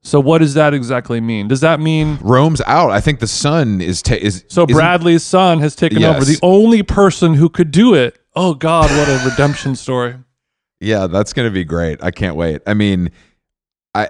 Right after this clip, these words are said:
Speaker 2: it's amazing that, that it's gone on long enough that now the son has just taken the reins
Speaker 1: Mm-hmm.
Speaker 2: and they, they were able to drop the, the bad part of their name. God bless them.
Speaker 1: That's honestly,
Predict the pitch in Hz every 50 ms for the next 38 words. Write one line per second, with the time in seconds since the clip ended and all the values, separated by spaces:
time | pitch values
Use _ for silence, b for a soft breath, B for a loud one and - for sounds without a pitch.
0 | - - - - - 120 - - 127 117 107 104 107 117 123 110 95 107 101 92
1 | 92 87 76 82 85 76 - 73 76 78 - - - - 85 78 85 80 - -
2 | - 90 87 90 85 85 85 85 85 82 80 78 78 82 78 76 73 71 71 -
3 | - - 78 73 78 78 80 82 73 71 80 - - - - 82 80 80 78 76
4 | 78 80 78 69 71 76 - - - 98 80 - 85 78 76 76 73 73 73 76
5 | 76 76 76 78 - 80 78 78 78 - - - 82 85 85 80 80 85 80 82
6 | 78 85 87 - 98 80 73 67 - 80 73 76 78 78 76 - - 67 73 76
7 | 73 73 73 71 69 - - _ 60 69 76 80 71 69 85 78 76 78 73 69
8 | - 85 78 71 73 69 71 78 71 71 73 73 69 67 65 69 - - - 107
9 | 104 95 80 80 76 - - - - 139 - b b b b b b b b 143
10 | 151 180 208 208 - - - - 156 - - 156 190 240 302 359 - - 254 240
11 | 240 233 226 185